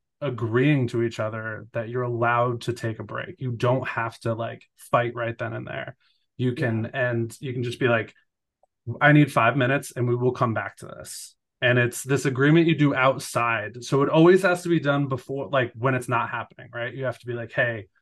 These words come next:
Speaker 1: this is what
Speaker 2: If we
Speaker 1: happens
Speaker 2: do
Speaker 1: when,
Speaker 2: this. Yeah.
Speaker 1: when, when we fight. I'm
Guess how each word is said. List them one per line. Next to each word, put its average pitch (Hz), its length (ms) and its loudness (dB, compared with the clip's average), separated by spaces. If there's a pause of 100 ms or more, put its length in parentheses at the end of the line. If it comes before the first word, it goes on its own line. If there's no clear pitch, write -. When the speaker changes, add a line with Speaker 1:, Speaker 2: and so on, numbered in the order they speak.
(340)
Speaker 1:
this 147 160 0
is 170 120 -4
what 175 140 4
Speaker 2:
If 123 60 2
we 135 60 2
Speaker 1:
happens 135 400 0
Speaker 2:
do 110 100 -4
Speaker 1:
when, 123 320 -2
Speaker 2:
this. 120 180 -10 (220)
Yeah. 147 400 -8
Speaker 1:
when, 131 340 4
when 131 240 0
we 127 100 0
fight. 117 340 -8 (160)
I'm 139 440 2